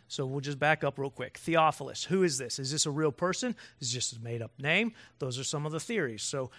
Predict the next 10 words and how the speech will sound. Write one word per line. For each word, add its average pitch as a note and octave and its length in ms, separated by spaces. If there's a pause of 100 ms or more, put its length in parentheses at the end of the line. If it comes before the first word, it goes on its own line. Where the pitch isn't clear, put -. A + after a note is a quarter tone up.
because G#3 540
Theophilus F#3+ 720
means F#3+ 640 (800)
loved D#3+ 380
by F#3 200
God. D#3+ 420 (1200)
And C3 160
so C#3 160
is B2 220
this F#3 260